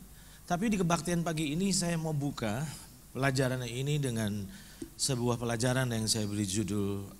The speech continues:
Rahasia Penyangkalan Diri. Apa judulnya, saudara?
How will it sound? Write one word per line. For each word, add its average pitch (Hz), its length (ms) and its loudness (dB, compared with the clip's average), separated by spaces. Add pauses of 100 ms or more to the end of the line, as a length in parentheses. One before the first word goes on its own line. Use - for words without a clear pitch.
Rahasia 98 1040 0 (560)
Penyangkalan 92 560 0
Diri. 82 320 -2 (800)
Apa 101 160 0
judulnya, 139 320 2
saudara? 147 240 2